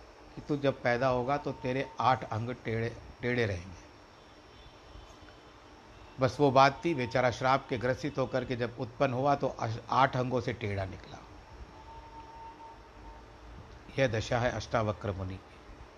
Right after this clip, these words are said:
परंतु बड़ा विद्वान, बड़ा चतुर, बड़ा ज्ञानी। वो जब अष्टावक्र मुनि की बात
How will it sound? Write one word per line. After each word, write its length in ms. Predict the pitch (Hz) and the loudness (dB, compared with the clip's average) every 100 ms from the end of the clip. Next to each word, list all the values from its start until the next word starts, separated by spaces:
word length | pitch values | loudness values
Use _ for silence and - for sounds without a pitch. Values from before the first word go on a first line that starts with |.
| - - - - - | -20 -20 -20 -8 0
परंतु 300 | 143 143 131 | 0 2 4
बड़ा 220 | 127 147 | 8 8
विद्वान, 500 | 131 104 113 113 107 | 6 0 2 2 2
बड़ा 200 | 117 139 | 4 4
चतुर, 400 | 135 113 127 117 | 2 -2 0 2
बड़ा 260 | 113 131 | 4 4
ज्ञानी। 440 | 117 110 107 107 101 101 - - - - - - - - - - - - - - - - | 4 4 2 2 -4 -8 -16 -18 -18 -20 -20 -20 -20 -20 -20 -20 -20 -18 -18 -16 -8 6
वो 160 | 151 | 8
जब 340 | 143 151 147 139 | 8 8 6 10
अष्टावक्र 840 | 147 151 131 - 156 143 139 147 | 10 10 6 6 6 6 4 2
मुनि 280 | 139 143 151 | 2 0 -2
की 160 | 156 | -2
बात 260 | 131 131 135 | 0 2 2